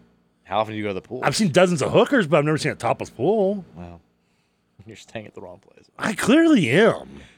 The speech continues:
Speaker 1: The N I L, the, uh, On Three has a good story today. They talked to, uh, dozens of college basketball coaches
Speaker 2: <laughs>
Speaker 1: under the guise of anonymity. Not, you know, we're not gonna put your name to this, but they wanna talk about in what ways has N I L changed how you recruit a player. Now, they don't say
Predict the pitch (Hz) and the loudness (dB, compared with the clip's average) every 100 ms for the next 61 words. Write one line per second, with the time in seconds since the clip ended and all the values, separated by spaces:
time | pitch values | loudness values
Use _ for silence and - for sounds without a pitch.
0 | - 156 196 202 214 220 196 175 147 139 | -2 0 2 4 6 6 6 4 -2 -12
1 | 143 - 147 139 - 196 202 190 156 131 | -12 -12 -16 -8 2 2 4 2 4 0
2 | 120 110 95 - - _ _ _ _ - | -2 -2 -4 -6 -18 _ _ _ _ -14
3 | - 131 131 156 160 - 165 151 147 143 | 0 2 4 4 4 0 0 2 2 2
4 | 139 135 135 - 123 156 190 190 156 147 | 0 -4 -6 -14 -2 4 4 4 2 4
5 | 139 113 - _ - 143 127 131 120 127 | 4 0 -14 _ 2 4 4 2 2 0
6 | 113 113 104 107 101 - - - 139 - | 0 0 -2 -4 -6 -6 -10 -8 -10 -2
7 | 151 165 160 143 139 120 139 139 127 113 | -2 0 4 6 4 2 -2 0 0 -2
8 | 107 107 107 _ _ _ _ _ 120 127 | -2 -4 -6 _ _ _ _ _ 0 2
9 | 147 - 123 92 90 95 113 120 127 143 | 2 0 -18 -18 -18 -6 -6 -4 -6 -4
10 | 143 135 113 92 - - 120 127 135 151 | 0 0 -2 -10 -12 -8 -2 2 2 2
11 | 143 131 120 120 _ _ - 139 127 156 | 2 2 2 0 _ _ -10 -8 2 2
12 | 165 165 151 135 123 127 135 127 123 113 | 4 2 2 0 -4 -2 0 2 2 0
13 | 127 123 117 - 120 131 131 120 - 131 | -4 -4 -4 0 0 0 -2 -4 -4 -4
14 | 127 110 - 113 98 95 110 143 180 165 | -4 -6 -4 -4 -4 -6 -4 -2 -2 2
15 | 151 143 | 4 2